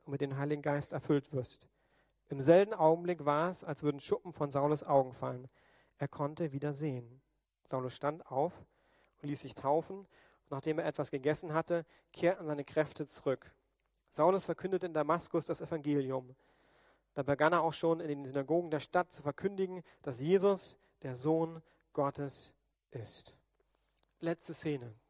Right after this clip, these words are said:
Er betet drei Tage, er fastet. Das war normal für Pharisäer. Die haben viel gebetet, die haben viel gefastet. Aber ich glaube, er brauchte die Zeit zum Prozessieren. Diese Frage. Um die ging's.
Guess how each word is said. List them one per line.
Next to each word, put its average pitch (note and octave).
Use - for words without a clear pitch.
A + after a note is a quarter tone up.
Er C#3+
betet E3+
drei D3+
Tage, C3+
er C#3+
fastet. D3
Das -
war F3+
normal D#3+
für C#3+
Pharisäer. C3
Die C3
haben B2+
viel -
gebetet, D#3
die D3
haben C3+
viel E3
gefastet. D#3
Aber F#3+
ich F#3+
glaube, G#3
er G#3
brauchte G#3
die E3
Zeit E3+
zum -
Prozessieren. F#3+
Diese G#3+
Frage. G3+
Um D3
die F#3+
ging's. C#3